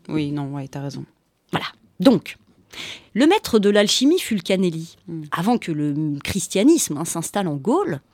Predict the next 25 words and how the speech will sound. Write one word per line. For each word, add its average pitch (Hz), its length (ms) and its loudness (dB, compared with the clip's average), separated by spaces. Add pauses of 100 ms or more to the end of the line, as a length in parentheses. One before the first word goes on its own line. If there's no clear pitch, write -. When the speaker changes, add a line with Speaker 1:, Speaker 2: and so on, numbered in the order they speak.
(440)
Speaker 2:
il 185 160 -2
dit - 220 -8
qu'on 170 380 0
aurait 196 280 2
importé 247 760 0
un 147 120 -2
certain 208 360 -4
nombre 208 340 0
de 147 140 -4
statues 170 540 -6 (160)
d'Isis 180 760 -4
à - 120 -6
l'enfant. 147 420 -8 (600)
Elles 180 220 2
auraient 233 120 6
été 214 140 0
cachées, 294 420 2
en 156 60 0
fait, 151 160 -2
dans 147 120 0
les 147 80 0
chambres 151 280 -2
souterraines 175 540 0
des 135 120 -4
temples, - 540 -4